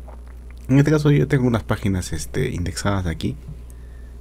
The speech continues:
que las puedo usar, pero, em, yo lo que voy a hacer por acá es agregar un, una nueva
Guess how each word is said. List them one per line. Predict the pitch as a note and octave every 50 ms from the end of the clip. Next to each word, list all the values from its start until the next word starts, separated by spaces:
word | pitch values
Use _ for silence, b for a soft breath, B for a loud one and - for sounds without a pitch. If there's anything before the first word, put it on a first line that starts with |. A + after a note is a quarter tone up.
| - -
que | - -
las | F2+ F2+
puedo | - - G2 G2
usar, | F#2+ F#2+ - - G#2 A#2 C3+ D3 - - - - - - B B B B B B B B B B B B - - - -
pero, | - C#3+ C#3+ D3 D3 D3 D3 D3 D3 D3+ D3 -
em, | - G#2 F#2+ F#2 F#2 F#2 F2+ F2 F2 F2 E2+ E2+ E2+ E2 - - - - - - - -
yo | A2 A2 A#2+
lo | B2 C#3
que | C#3
voy | D3 C#3+ C#3+
a | C3+
hacer | - C#3 B2+
por | - - B2
acá | A#2+ A#2 - - - C#3 C3+ C#3 C3+ -
es | B2 B2 - - - -
agregar | - G2 F#2+ F#2+ G2 G#2+ A2+ A2 - F#2+
un, | G2 G2 F#2 F2+ F2+ - -
una | C3 B2 A#2+ A2+
nueva | A2 A2+ A2+ G#2+ G2+ F#2+ F#2 F2 E2+ E2 D#2+ D#2+ D#2